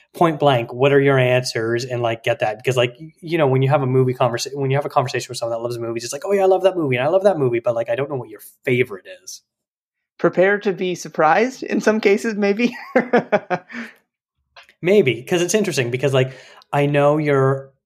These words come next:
Speaker 1: a big fan of sci-fi movies, and sometimes the cheesier the better. Um, outside of that, I know you like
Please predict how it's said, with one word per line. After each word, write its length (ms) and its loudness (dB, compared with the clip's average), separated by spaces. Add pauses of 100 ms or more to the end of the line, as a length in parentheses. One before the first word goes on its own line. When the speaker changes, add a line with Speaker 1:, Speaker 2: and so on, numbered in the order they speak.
Speaker 1:
a 120 -2
big 240 0
fan 480 0
of 300 2
sci-fi 580 -2
movies, 500 -4
and 220 0
sometimes 720 0
the 180 2
cheesier 500 -2
the 60 -6
better. 580 -4 (580)
Um, 840 0 (840)
outside 440 2
of 80 0
that, 480 2 (360)
I 140 2
know 140 2
you 180 -2
like 320 0